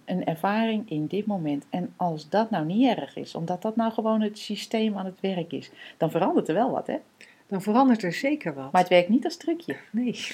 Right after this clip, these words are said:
Speaker 2: <laughs> dat is zo
Speaker 1: Dat is
Speaker 2: jammer.
Speaker 1: echt zo jammer.
Speaker 2: <laughs>
Speaker 1: Als je gaat z-, z-, stel dat je, je voelt een paniekaanval om, aankomen. En je denkt, "Oké, oké, nee, maar wacht even. Ik heb het geleerd. Ik moet dus,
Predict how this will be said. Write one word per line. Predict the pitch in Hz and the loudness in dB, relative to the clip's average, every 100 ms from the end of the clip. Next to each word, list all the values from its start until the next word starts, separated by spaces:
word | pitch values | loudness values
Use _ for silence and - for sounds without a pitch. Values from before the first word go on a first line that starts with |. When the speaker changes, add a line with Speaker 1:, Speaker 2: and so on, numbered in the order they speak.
| - | -10
Speaker 2:
<laughs> | - _ | -14 _
dat | 269 - | -10 -6
is | 254 - | -6 8
zo | 311 | 12
Speaker 1:
Dat | 247 | 12
is | 302 277 | 12 12
Speaker 2:
jammer. | 269 247 | 12 12
Speaker 1:
echt | - | 12
zo | 523 403 | 12 12
jammer. | 370 294 - - | 12 12 12 12
Speaker 2:
<laughs> | 277 | 12
Speaker 1:
Als | 311 | 12
je | 302 | 10
gaat | 277 | 8
z-, | 247 233 - | 6 2 2
z-, | 214 | 0
stel | 226 254 269 | 10 12 12
dat | 233 | 8
je, | 170 175 | 2 0
je | 175 | 2
voelt | 226 302 | 4 4
een | 175 | 4
paniekaanval | 170 190 302 220 220 220 202 | 6 6 8 8 8 8 8
om, | 196 196 196 - _ | 8 4 0 -12 _
aankomen. | - 208 226 220 208 202 202 202 208 - _ _ _ _ - | 4 6 6 6 6 8 6 4 2 -10 _ _ _ _ -4
En | 180 | 2
je | 202 | 10
denkt, | - | 12
"Oké, | 214 165 156 | 12 10 8
oké, | 180 170 | 4 4
nee, | 160 170 | 4 6
maar | 160 151 | 6 4
wacht | 156 | 4
even. | 147 135 - | 2 2 -2
Ik | 185 | -2
heb | 180 | 0
het | 165 | -2
geleerd. | - 190 240 208 | 0 4 4 2
Ik | 165 | -4
moet | 180 | -2
dus, | 175 170 - | 0 -2 -4